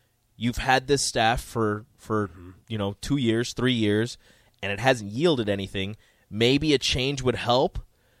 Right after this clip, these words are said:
Speaker 1: but then again, there are ways that you can keep the staff, keep the staff,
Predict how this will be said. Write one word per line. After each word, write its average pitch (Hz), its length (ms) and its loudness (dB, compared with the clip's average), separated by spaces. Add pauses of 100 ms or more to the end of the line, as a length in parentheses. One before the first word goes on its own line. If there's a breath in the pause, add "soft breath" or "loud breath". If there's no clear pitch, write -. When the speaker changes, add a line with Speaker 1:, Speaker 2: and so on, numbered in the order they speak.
(140)
Speaker 1:
but 127 300 6
then 135 140 4
again, 151 320 4
there 131 180 6
are 127 100 8
ways 131 360 4
that 131 100 -6
you 127 120 -2
can 117 180 -6
keep - 280 -12
the 123 60 -6
staff, 120 580 2 (380)
keep - 160 -6
the 214 80 0
staff, 160 420 6